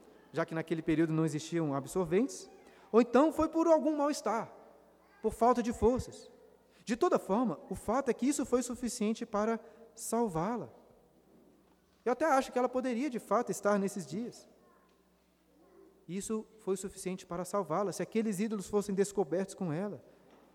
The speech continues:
seria uma situação extremamente delicada. Mas entendo que por trás de todos esses pormenores e situações bem peculiares,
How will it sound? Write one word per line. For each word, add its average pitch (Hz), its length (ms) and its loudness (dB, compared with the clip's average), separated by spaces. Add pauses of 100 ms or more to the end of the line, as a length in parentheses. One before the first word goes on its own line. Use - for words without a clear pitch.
(140)
seria 185 340 2
uma 196 120 0
situação 180 400 -4
extremamente 185 720 -2
delicada. 143 640 -6 (2000)
Mas 165 140 -6
entendo 202 360 -4
que 202 120 -10
por 190 200 -6
trás 202 300 0
de 190 60 -6
todos 220 360 0
esses 208 260 0
pormenores 185 720 0
e 175 80 -4
situações 180 500 -2
bem 208 140 0
peculiares, 185 880 0